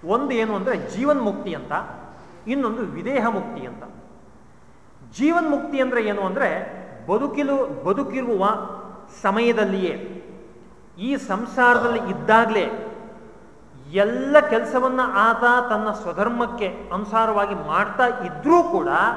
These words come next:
ಅದರಿಂದ ಆತ ಕಟ್ಟಿಬಿಡುವುದಿಲ್ಲ. ಅಂತಹ ಅವನ ಮಾನಸಿಕ ಸ್ಥಿತಿ ಅದು, ಅಂತಹ ಮನಸ್ಸು,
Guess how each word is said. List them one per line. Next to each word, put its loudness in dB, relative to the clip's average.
ಅದರಿಂದ 0
ಆತ 2
ಕಟ್ಟಿಬಿಡುವುದಿಲ್ಲ. -8
ಅಂತಹ 0
ಅವನ -4
ಮಾನಸಿಕ -6
ಸ್ಥಿತಿ -14
ಅದು, -20
ಅಂತಹ 2
ಮನಸ್ಸು, -8